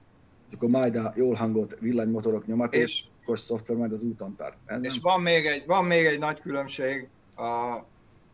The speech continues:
Speaker 2: Gord-, Gordon Murray féle
Speaker 1: Hogy ő Gordon
Speaker 2: autók
Speaker 1: Murray.
Speaker 2: meg a izé között, hogy ott legalább egy,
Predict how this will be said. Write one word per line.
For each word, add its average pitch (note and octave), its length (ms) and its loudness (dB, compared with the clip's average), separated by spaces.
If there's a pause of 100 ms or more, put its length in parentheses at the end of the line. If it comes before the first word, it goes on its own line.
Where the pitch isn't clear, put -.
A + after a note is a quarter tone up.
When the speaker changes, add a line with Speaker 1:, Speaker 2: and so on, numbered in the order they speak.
(160)
Speaker 2:
Gord-, C3+ 380 -2
Gordon C3+ 400 -4
Murray C3+ 580 0
féle D3 200 2
Speaker 1:
Hogy F3 80 6
ő G3 40 10
Gordon F#3 180 8
Speaker 2:
autók D3 220 6
Speaker 1:
Murray. C3+ 200 6
Speaker 2:
meg B2+ 160 0
a C3 100 -6
izé C#3+ 280 -4
között, D3+ 340 -2
hogy D3 120 0
ott D3 120 -2
legalább D3+ 400 2
egy, D#3 240 0